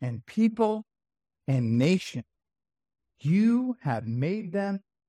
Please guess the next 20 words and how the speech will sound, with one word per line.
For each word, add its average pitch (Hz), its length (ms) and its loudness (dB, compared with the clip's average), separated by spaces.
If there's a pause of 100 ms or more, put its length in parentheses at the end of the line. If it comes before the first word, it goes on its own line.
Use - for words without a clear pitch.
(140)
a 131 220 -2
kingdom 220 600 4 (540)
and 117 280 -4
priests - 720 -8 (640)
to - 360 2
our 139 260 0
God, 117 640 -4 (1000)
and 120 180 2
they 127 180 6
shall 165 300 0
reign 123 480 -4 (240)
on 110 220 -2
the 107 120 -6
earth." 98 260 -6 (3000)
And 120 120 -2
so 151 120 2
you 135 200 4
want 160 280 0
to 208 80 2
know 190 440 2